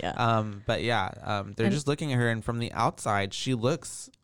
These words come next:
Speaker 2: okay.
Speaker 1: It looks like maybe she just died in her sleep.
Speaker 2: Other than, like, when they roll her eyes open,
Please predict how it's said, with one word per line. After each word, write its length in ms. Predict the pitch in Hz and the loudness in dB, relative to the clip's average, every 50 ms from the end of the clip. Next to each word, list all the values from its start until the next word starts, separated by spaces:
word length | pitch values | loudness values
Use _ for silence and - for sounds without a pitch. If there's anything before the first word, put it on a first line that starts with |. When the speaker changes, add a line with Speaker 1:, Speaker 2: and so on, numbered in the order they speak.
| _ _ | _ _
Speaker 2:
okay. 920 | - 123 117 107 - - _ - - - 151 185 175 117 107 101 98 101 - - | 0 0 0 0 -2 -10 _ -12 -2 0 2 4 4 4 4 4 2 0 0 2
Speaker 1:
It 120 | 185 180 | 2 4
looks 200 | 156 180 180 - | 4 2 2 2
like 100 | 160 151 | 0 0
maybe 260 | 170 160 151 143 151 147 | 2 2 2 4 2 0
she 140 | - 160 151 | 0 0 2
just 180 | 156 147 - | 2 0 2
died 120 | - 127 139 | 2 0 0
in 80 | 143 | 0
her 60 | 147 143 | -2 -4
sleep. 260 | - - 220 - - _ _ - | -2 -2 -2 -4 -4 _ _ 0
Speaker 2:
Other 320 | 131 123 120 123 123 123 | 2 4 6 6 4 4
than, 420 | 113 120 113 113 113 113 113 110 | 4 2 2 2 2 0 -2 -2
like, 180 | 110 107 101 - | 0 -2 0 0
when 100 | 110 107 | 0 0
they 100 | 104 104 | 2 2
roll 220 | 104 101 104 104 | 4 4 4 4
her 200 | 101 107 98 87 - - | 4 2 0 -2 -2 -2
eyes 420 | - 113 113 113 113 110 107 - - - | 0 0 2 4 2 2 0 -2 -8 -6
open, 640 | - 98 107 - - 107 98 98 98 98 - - | -4 -4 -4 -2 -4 -6 -6 -4 -8 -10 -10 -12